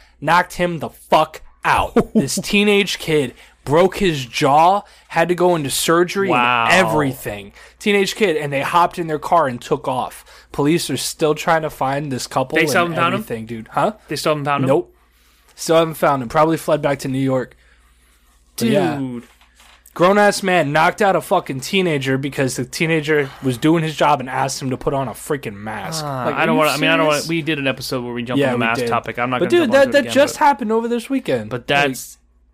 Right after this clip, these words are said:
Speaker 2: I did see one cool thing, though, in the news. They have this, well, I say the news, but I saw an ad. So, pff, social media is freaking listening to me again. So this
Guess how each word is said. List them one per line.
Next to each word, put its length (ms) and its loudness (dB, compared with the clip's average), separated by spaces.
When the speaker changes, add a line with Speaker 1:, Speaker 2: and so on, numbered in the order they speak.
Speaker 2:
I 80 2
did 180 -2
see 100 -4
one 160 -2
cool 160 -2
thing, 200 -4
though, 120 -2
in 60 -4
the 80 -4
news. 220 -8
They 140 -4
have 180 -4
this, 180 -12
well, 180 -6
I 100 -6
say 140 -8
the 100 -10
news, 240 -10
but 100 -10
I 40 -8
saw 220 -6
an 60 -6
ad. 360 -4
So, 400 -4
pff, 220 -12
social 320 -8
media 340 -4
is 220 -20
freaking 380 -8
listening 340 -8
to 60 -6
me 100 -4
again. 280 -6
So 280 0
this 460 -2